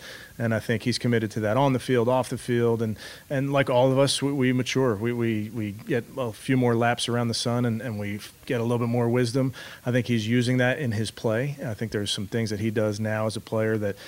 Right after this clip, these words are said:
he's learned techniques over the years. Uh, and then I think as a leader, he's somebody that we count on. I think oftentimes,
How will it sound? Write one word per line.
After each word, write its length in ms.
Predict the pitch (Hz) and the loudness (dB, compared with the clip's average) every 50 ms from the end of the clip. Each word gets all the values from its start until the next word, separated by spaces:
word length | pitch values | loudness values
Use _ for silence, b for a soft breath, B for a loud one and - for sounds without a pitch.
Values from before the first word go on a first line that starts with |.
| B B B | B B B
he's 220 | - 120 110 113 | -4 -2 -2 0
learned 340 | 107 113 107 110 110 110 104 | 0 0 0 0 0 -2 -2
techniques 480 | - 113 104 - 113 113 110 104 - | -4 -6 -4 -2 -2 -2 -2 0 0
over 220 | 113 107 107 107 110 | -2 0 0 -2 -2
the 100 | 104 107 | -2 0
years. 380 | 104 107 110 113 120 123 117 B B B B B B | 0 0 2 0 0 -2 -4 B B B B B B
Uh, 240 | 127 120 120 120 120 | -2 0 2 2 0
and 140 | 123 131 127 | 0 0 0
then 80 | 131 131 | 2 2
I 60 | 135 | 2
think 220 | 123 - 147 131 | 2 0 2 2
as 100 | 143 131 | 2 2
a 60 | 135 | 4
leader, 260 | 135 135 147 160 127 95 | 4 4 4 2 2 0
he's 200 | 101 117 117 - | -2 -2 0 0
somebody 280 | - 131 120 123 120 | 0 2 2 2 2
that 120 | 120 127 123 | 2 2 0
we 100 | 127 117 | 0 -4
count 260 | - 120 120 127 127 | -2 -2 -2 -2 -2
on. 160 | 104 92 92 | -4 -6 -6
I 80 | 95 98 | -8 -8
think 220 | - - 104 95 | -6 -6 -4 -2
oftentimes, 760 | 110 110 110 - - 123 101 - 117 113 113 107 107 98 - | 0 -2 -2 -2 -2 -6 -4 -2 -2 0 0 0 -2 -4 -8